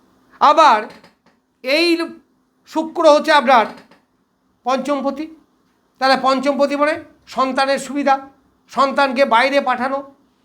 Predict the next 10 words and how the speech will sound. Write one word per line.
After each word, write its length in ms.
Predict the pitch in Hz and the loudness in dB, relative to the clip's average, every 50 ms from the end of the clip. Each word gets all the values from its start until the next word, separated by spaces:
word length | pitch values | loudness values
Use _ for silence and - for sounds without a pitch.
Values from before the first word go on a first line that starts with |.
| _ - | _ -4
বাইরে 340 | 175 220 240 269 277 285 277 | 0 2 4 4 2 0 -2
পড়তে 340 | - 240 269 269 269 277 294 | -4 -4 -6 -6 -4 -4 -2
যাওয়া, 400 | 269 277 277 277 285 285 285 - - _ _ _ _ | 0 2 2 2 2 0 -2 -6 -16 _ _ _ _
বাইরে 320 | 180 214 247 269 285 285 277 | 0 2 2 2 2 0 0
কর্ম 320 | 277 - 269 277 277 277 277 233 | 0 0 0 0 0 -2 -4 -4
করতে 220 | 277 277 277 294 262 | -6 -6 -6 -2 0
যাওয়া, 360 | 277 277 277 294 285 294 - - _ _ _ _ _ _ _ _ _ _ _ _ _ _ _ _ - | 2 2 4 2 0 0 -4 -14 _ _ _ _ _ _ _ _ _ _ _ _ _ _ _ _ -8
এদের 240 | 208 214 214 254 240 - | -6 -6 -4 -4 -6 -6
কিন্তু 200 | 233 208 175 233 | -6 -6 -6 -4
বেশ 220 | 170 185 202 202 | -2 -2 -2 -2